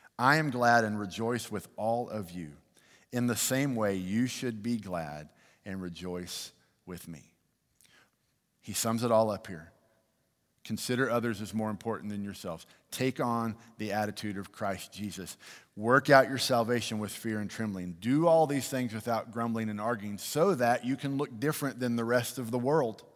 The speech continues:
You will stand out. People will notice that your life seems to be going a little bit different than everybody else's life. It doesn't mean that everything will work out great all the time.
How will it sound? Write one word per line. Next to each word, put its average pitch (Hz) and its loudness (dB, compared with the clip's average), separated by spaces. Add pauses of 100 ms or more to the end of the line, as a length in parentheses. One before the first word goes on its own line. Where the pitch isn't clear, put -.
(1080)
You 131 2
will 147 6
stand 151 2
out. 143 4 (300)
People 151 2
will 139 4
notice 143 4 (260)
that 123 -2
your 143 4
life 131 4 (540)
seems 151 2
to 135 -2
be 139 2
going 135 4
a 135 4
little 135 2
bit 131 0
different 139 -2
than 120 0
everybody 127 4
else's 131 4
life. 113 2 (240)
It 117 -4
doesn't 151 8
mean 131 2
that 131 6
everything 135 2
will 120 2
work 120 4
out 120 4
great 127 2
all 117 0
the 110 -4
time. 110 -4